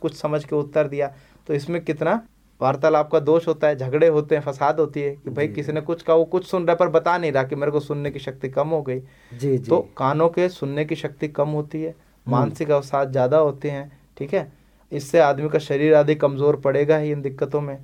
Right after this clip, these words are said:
Speaker 1: जैसे हम चलाते हैं, टीवी चलाते हैं,
Speaker 2: जी,
Speaker 1: है
Speaker 2: जी।
Speaker 1: ना, या रेडियो चलाते हैं,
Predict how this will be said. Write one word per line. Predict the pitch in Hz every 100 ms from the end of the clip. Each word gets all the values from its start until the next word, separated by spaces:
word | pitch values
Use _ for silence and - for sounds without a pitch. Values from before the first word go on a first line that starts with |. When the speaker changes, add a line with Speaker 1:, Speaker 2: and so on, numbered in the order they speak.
| -
Speaker 1:
जैसे | 131 135
हम | 156 156
चलाते | 160 143 139 147
हैं, | 156
टीवी | 151 156 160
चलाते | 156 135 117 127
हैं, | 120 113 113 -
Speaker 2:
जी, | 120
Speaker 1:
है | 139 120
Speaker 2:
जी। | 131
Speaker 1:
ना, | 190 135
या | 143
रेडियो | 139 139 143
चलाते | 147 131 117 -
हैं, | 123 110